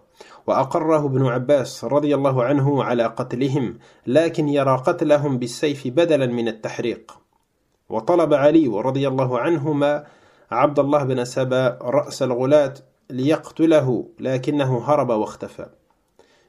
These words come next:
Et ce qui montre que les proches du prophète sallallahu alayhi wa sallam, parmi sa famille, les croyants, détestaient l'exagération, c'est هذه القصة، ce qui s'est passé avec Ali ibn Abi Talib. Lorsque certains se sont dirigés vers lui,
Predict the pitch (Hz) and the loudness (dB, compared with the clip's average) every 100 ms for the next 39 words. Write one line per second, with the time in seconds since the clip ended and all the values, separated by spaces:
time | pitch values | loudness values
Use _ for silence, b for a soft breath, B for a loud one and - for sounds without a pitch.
0 | b 101 104 - - 117 127 135 190 170 | b -6 -6 -8 -10 -6 -2 2 2 0
1 | - 131 110 - _ _ _ _ _ _ | -6 -4 -4 -4 _ _ _ _ _ _
2 | - 101 110 - 190 185 131 110 117 107 | -18 -12 -12 -4 0 0 -2 -8 -4 -4
3 | - - 135 131 127 120 117 120 113 104 | -6 -12 -8 -8 -8 -10 -6 -4 -4 -8
4 | - 117 123 131 - _ - 101 110 107 | -8 -6 -6 -8 -18 _ -12 -8 -8 -8
5 | 107 - 131 135 127 - 107 - 151 143 | -10 -6 -4 -4 -6 -12 -16 -2 0 2
6 | 127 - b b b b 101 113 185 180 | 0 -8 b b b b -4 2 2 2
7 | 170 170 160 143 143 135 131 135 175 175 | -2 0 0 0 0 0 -2 -4 -2 -4
8 | 143 131 160 165 131 117 - - _ - | -4 -4 -2 -2 -2 -6 -10 -16 _ -14
9 | 110 - 156 135 117 95 - - - 113 | -14 -6 -6 -6 -6 -8 -10 -16 -12 -10
10 | 120 135 135 151 131 131 117 147 170 127 | -8 -8 -6 -4 -4 -4 0 2 2 0
11 | 127 - 120 117 117 101 90 _ b b | -2 -4 -6 -4 -4 -4 -10 _ b b
12 | b 131 131 135 131 143 - 151 135 120 | b -6 -4 -6 -6 -8 -6 -6 -6 -8
13 | 120 110 113 113 117 120 131 135 190 | -6 -6 -4 -4 -2 -2 0 0 -2